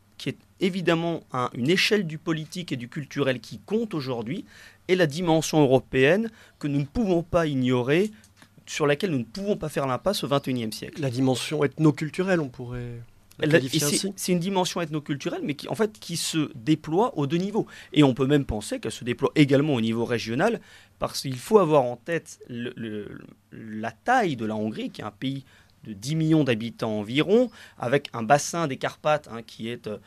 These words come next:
Speaker 1: le, qui, le, les frontières, euh, historiques de la Hongrie, dans laquelle il y a, euh,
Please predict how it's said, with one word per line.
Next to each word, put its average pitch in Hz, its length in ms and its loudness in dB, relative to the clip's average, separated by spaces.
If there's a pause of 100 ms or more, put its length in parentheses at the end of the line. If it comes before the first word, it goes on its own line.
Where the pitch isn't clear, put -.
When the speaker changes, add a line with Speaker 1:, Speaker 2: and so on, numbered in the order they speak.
(220)
Speaker 1:
le, 104 200 -10
qui, - 220 -14
le, 107 220 -10
les 107 220 -10
frontières, 147 800 0 (200)
euh, 107 180 -14
historiques 151 520 -4
de 117 120 -2
la 117 100 2
Hongrie, 127 500 -2 (380)
dans 107 80 -8
laquelle 117 220 -4
il 110 40 -4
y 107 60 -2
a, 110 220 0
euh, 107 120 -10